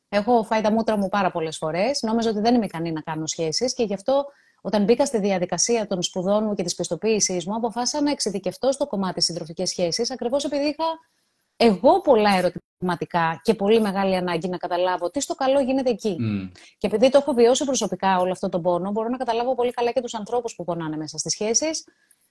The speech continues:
Speaker 1: και ξέρω να τους δείξω και τη διαδρομή, όπως και εγώ αντίστοιχα ήθελα κάποιον να έχω, για το
Speaker 2: Μμμ.
Speaker 1: πώς θα βγουν από αυτόν τον πόνο και πώς θα αρχίσουν να χτίζουν καταπληκτικές σχέσεις. Σχέσεις που αξίζουν τον κόπο.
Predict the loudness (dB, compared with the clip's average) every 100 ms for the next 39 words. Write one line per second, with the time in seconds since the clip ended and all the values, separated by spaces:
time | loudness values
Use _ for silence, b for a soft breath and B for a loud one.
0 | _ -2 0 4 4 4 4 4 2 2
1 | 0 0 2 2 4 4 2 2 0 -2
2 | -2 -2 -2 0 0 2 0 -2 -4 -4
3 | -2 0 2 2 2 -2 -2 -4 -4 -6
4 | -4 -6 -6 _ _ _ _ _ -2 0
5 | 0 0 0 4 6 6 2 -4 -4 -4
6 | -4 -2 0 0 0 -4 -4 -4 -2 -2
7 | 0 0 0 0 -2 -2 -4 -6 -6 -4
8 | -2 0 0 0 0 -2 -4 2 4 4
9 | -2 -4 0 0 0 -2 -2 -4 -6